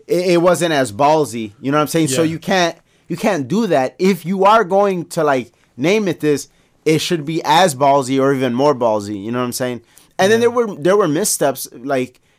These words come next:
Speaker 1: the whole bad guy. Like, I, I like the concept of it. I like the idea of it. But, but I, I felt like there were mes-, missteps in that song.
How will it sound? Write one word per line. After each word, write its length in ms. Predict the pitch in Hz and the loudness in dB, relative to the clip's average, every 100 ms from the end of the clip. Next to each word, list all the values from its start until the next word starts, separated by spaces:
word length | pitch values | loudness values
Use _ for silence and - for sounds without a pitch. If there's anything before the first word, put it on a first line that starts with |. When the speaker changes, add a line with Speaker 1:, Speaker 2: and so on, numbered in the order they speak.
| _ | _
Speaker 1:
the 140 | 104 127 | -4 -2
whole 760 | 135 156 151 147 147 135 110 | 2 4 6 6 4 2 -2
bad 480 | 82 95 143 151 139 | -6 0 2 2 0
guy. 280 | 147 151 151 | 2 4 4
Like, 220 | 175 185 | 2 0
I, 200 | 180 208 208 | 2 0 0
I 100 | - | 0
like 260 | 202 247 269 | 0 0 -2
the 80 | 151 | -8
concept 640 | - 147 175 202 240 233 226 | -6 -2 -2 -2 -6 -4 -4
of 160 | 214 | -4
it. 100 | 214 175 | -4 -2
I 100 | 147 | 0
like 280 | 151 160 | 0 -2
the 140 | 139 127 | -6 -4
idea 460 | 117 104 113 180 | -4 -6 -6 -4
of 280 | 165 117 110 | -2 -4 -6
it. 220 | 113 117 _ _ _ _ _ | -8 -10 _ _ _ _ _
But, 560 | 110 107 135 127 120 123 | -8 0 2 0 -2 -2
but 160 | 143 | 0
I, 180 | 143 143 - | 2 2 2
I 140 | 135 | -2
felt 240 | - 160 | 0 0
like 160 | 143 123 | 0 -2
there 120 | 135 | -2
were 120 | 135 127 | -2 -2
mes-, 320 | 127 127 131 | -4 -4 -6
missteps 640 | 120 131 - - 127 - | -6 -6 -4 -4 -4 -6
in 140 | 113 110 | -8 -2
that 220 | 127 127 | -2 -2
song. 440 | - 131 135 131 | -2 0 0 -4